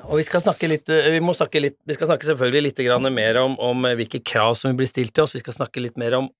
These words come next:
om, eh, løpet videre nå fremover mot vedtagelsen av forskrift. Men, eh, jeg vil bare gripe fatt i akkurat det du sa om den uavhengigheten, for det er første gang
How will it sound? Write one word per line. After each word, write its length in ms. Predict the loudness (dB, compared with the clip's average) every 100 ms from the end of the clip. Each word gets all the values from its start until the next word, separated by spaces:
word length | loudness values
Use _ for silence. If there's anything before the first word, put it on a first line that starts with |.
| -4
om, 180 | -2 0
eh, 100 | 2
løpet 480 | 4 4 2 0 -2 -2
videre 400 | -4 -4 -4 -2
nå 160 | -2 -4
fremover 560 | -6 -6 -4 -2 -2
mot 300 | -2 -4 -6
vedtagelsen 520 | -6 -6 -6 -8 -6 -4
av 60 |
forskrift. 340 | -4 0 -2 -2 -10 -20 -8 -2
Men, 180 | 0 -2 -12 -10 0
eh, 480 | 4 4 4 4
jeg 100 | 2
vil 120 | 0 -2 _
bare 120 | -2 0
gripe 200 | 0 -2
fatt 140 | -4
i 80 | -6
akkurat 220 | -2 0
det 140 | 0 -2
du 60 | -2
sa 160 | -4
om 60 | -2
den 140 | -6
uavhengigheten, 560 | -4 -4 -4 -6 -8 -6
for 120 | -2
det 60 | 0
er 100 | -2
første 400 | -6 -6 -6 -2
gang 360 | 2 2 0